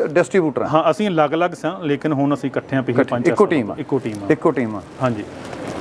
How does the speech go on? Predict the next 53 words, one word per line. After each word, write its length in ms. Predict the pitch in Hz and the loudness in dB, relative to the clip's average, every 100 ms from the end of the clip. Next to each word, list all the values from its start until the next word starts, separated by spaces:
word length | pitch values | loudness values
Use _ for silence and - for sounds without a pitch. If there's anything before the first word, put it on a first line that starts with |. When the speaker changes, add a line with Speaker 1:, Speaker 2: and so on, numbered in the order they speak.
| - - - | -4 -2 4
Speaker 2:
ਉਹਨੂੰ 220 | 156 165 | 6 6
ਇਹ 60 | 180 | 4
ਕਹਿ 200 | 180 185 | 6 6
ਦਈਏ, 200 | 190 185 | 6 4
ਅਸੀਂ 180 | 175 175 | 6 4
ਕਿਸਾਨ 380 | 151 151 151 165 | 4 4 2 2
ਵੀ 80 | |
ਲੈ 160 | 180 165 | 4 4
ਕੇ 120 | 151 | 2
ਆਏ 220 | 165 160 | 0 2
ਆ 160 | 151 143 143 | 0 -2 2
Speaker 1:
ਜੀ। 120 | 147 | 4
Speaker 2:
ਤੇ 60 | 151 | 4
ਨਾਲ 200 | 165 160 | 4 2
ਡਾਕਟਰ 340 | 147 127 139 | 0 -4 -4
ਵੀ 60 | 143 | -2
ਲੈ 140 | 131 | -2
ਕੇ 80 | 120 | -2
ਆਏ 60 | 123 | -2
ਆ। 80 | |
ਕੁਛ 220 | 117 180 185 | 2 2 4
ਡਾਕਟਰ 440 | 180 156 175 175 | 2 2 2 2
ਸਾਡੇ 340 | 160 143 139 | 2 0 2
ਪਿੱਛੇ 340 | 151 - - 160 | 0 -2 2 4
ਆਏ 140 | 143 | 4
ਸੀਗੇ। 280 | 135 139 143 | 0 0 0
Speaker 1:
ਜੀ। 320 | 127 135 110 101 | 4 4 4 2
Speaker 2:
ਉਹਨਾਂ 140 | 151 | 2
ਨੇ 60 | 147 | 4
ਡਾਕਟਰ 280 | 139 127 131 | 2 0 -2
ਗੱਗਾ, 340 | 139 131 147 | -2 2 2
ਮਨਵਿੰਦਰ 420 | 143 135 131 131 | 2 0 0 0
ਗੱਗਾ, 420 | 131 135 135 135 135 | 0 0 2 2 4
Speaker 1:
ਜੀ। 60 | 135 | 2
Speaker 2:
ਨਵਤੇਜ, 500 | 131 - 143 143 135 135 127 - - - - | 2 2 4 4 4 2 0 -10 -14 -10 4
ਡਾਕਟਰ 580 | 135 135 139 135 135 143 | 4 6 4 4 4 2
ਆਪਣਾ, 580 | 127 139 135 131 127 131 - - - | 2 4 4 2 0 -2 -6 -14 -2
ਅ, 200 | 139 135 | 2 2
ਵੜਿੰਗ 240 | 135 143 | 4 2
ਸਾਹਿਬ 280 | 143 147 147 | 4 4 4
ਨੇ, 180 | 143 135 127 | 2 -4 0
Speaker 1:
ਜੀ। 180 | 147 135 | 2 4
Speaker 2:
ਉਹ 140 | 151 | 2
ਸੀਗੇ, 340 | 151 143 139 139 - | 2 2 2 0 2
Speaker 1:
ਜੀ। 100 | 127 | 4
Speaker 2:
ਔਰ 120 | 165 185 | 4 4
ਅਮਨਦੀਪ, 380 | 175 151 131 127 117 | 2 0 -2 -4 -4
Speaker 1:
ਜੀ। 160 | 120 123 - 170 | 0 0 2 4
Speaker 2:
ਇਹ 80 | |
ਵੀ 80 | 202 | 6
ਡਾਕਟਰ 280 | 190 165 151 | 6 2 0
ਸਾਹਿਬ 260 | 131 127 | -2 -2
ਨੇ। 60 | 117 | -2